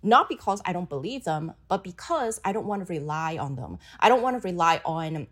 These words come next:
other people, other forces, other things in order to create my own destiny. I want to depend on myself, because once I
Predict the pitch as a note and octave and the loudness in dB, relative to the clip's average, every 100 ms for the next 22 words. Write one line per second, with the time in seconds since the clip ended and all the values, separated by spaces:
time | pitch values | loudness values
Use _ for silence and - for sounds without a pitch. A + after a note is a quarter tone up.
0 | - F#3 F3 F3+ E3 C3+ - G#3 F3+ - | -4 -2 -2 -4 -6 -8 -2 0 0 -2
1 | D3 D3+ - - G3+ F3 - C3+ D3 - | -6 -8 -6 -4 -2 -2 -4 -8 -10 -6
2 | F#3+ - F#3 F#3 F3 - F3 D#3+ D#3 E3 | -6 -4 -4 -6 -8 -8 -6 -4 -4 -4
3 | D#3+ D3 D#3+ - D3 D3+ - - G#3+ A#3+ | -6 -6 -6 -8 -10 -10 -16 0 2 4
4 | C4 B3 F#3+ G3+ F3+ E3+ C3 - - E3 | 2 -2 -4 -2 -2 -2 -4 -4 -4 -4
5 | - - _ G#3+ A3+ G#3 G3+ - _ - | -8 -20 _ -4 0 0 0 -10 _ 2
6 | G3 D#4 A4 - - G3 F#3 F3 F3+ F#3+ | 6 6 4 -4 0 4 4 2 -2 -6